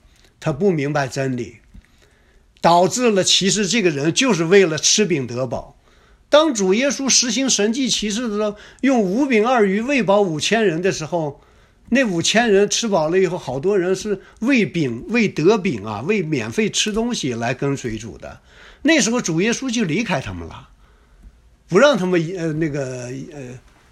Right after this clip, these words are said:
得饼吃饱，没有必要。所以呢，我们传福音没，没有必要去违背真理，去做这个红十字，红十字会所做的事情。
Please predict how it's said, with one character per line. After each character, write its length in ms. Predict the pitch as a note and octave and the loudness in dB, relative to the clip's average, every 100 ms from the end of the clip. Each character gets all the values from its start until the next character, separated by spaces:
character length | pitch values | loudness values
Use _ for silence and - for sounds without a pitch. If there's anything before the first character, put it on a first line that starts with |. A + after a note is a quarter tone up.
| - | -4
得 180 | D3+ | 2
饼 220 | F#3 C#3+ A#2 | 2 0 -2
吃 180 | - | -4
饱， 320 | A#2+ F#2+ D#2+ - - - _ _ _ _ - | -4 -8 -12 -20 -20 -20 _ _ _ _ 2
没 140 | F#3+ | 2
有 100 | C4 | 2
必 200 | G3+ B3 | 0 2
要。 380 | C4+ G3 F2+ - | 2 0 -4 -16
所 180 | - G3+ | -4 -2
以 60 | C4 | -2
呢， 200 | A#3 G#3+ - - | -2 -6 -10 -6
我 160 | C#3+ D#3+ | -2 2
们 140 | G3 | 2
传 320 | G3+ C#3+ G#3 | 0 0 0
福 160 | - A3 | 2 0
音 180 | A3 A3 | 2 2
没， 360 | D#3 G#3+ C#4 | 2 2 2
没 200 | A#3+ A3+ | 0 2
有 140 | C4+ F3+ | 4 2
必 180 | E3+ A3 | 2 2
要 180 | G3+ | 2
去 160 | E3+ D#3+ | 2 -2
违 320 | B2+ C3+ F3+ | -2 0 2
背 200 | G#3 C4 | 2 -2
真 300 | - A3 A3 | 0 0 0
理， 280 | D#3 G2+ - _ _ _ _ - | -4 -8 -14 _ _ _ _ -6
去 160 | - F3+ | -2 0
做 240 | A#3+ G3 | 2 2
这 120 | D#3 | 0
个 640 | C#3+ C#3 C3+ B2+ C3 B2+ C3 | -2 -2 -2 -6 -10 -12 -16
红 340 | - - D#3+ G3 | -16 -2 2 2
十 200 | G3+ G3+ | 0 -2
字， 160 | G#3+ - | -4 -4
红 220 | E3+ F#3+ | 0 2
十 160 | G3+ | 0
字 220 | G3 B3 A#3 | -4 -2 -2
会 400 | C4 B3+ A#2+ - _ | 0 0 0 -6 _
所 180 | - C#3 | -6 -4
做 200 | B2 C#3+ | -4 -4
的 100 | G#2 | -6
事 220 | G2+ B2+ | -8 -8
情。 180 | G#2 - | -10 -14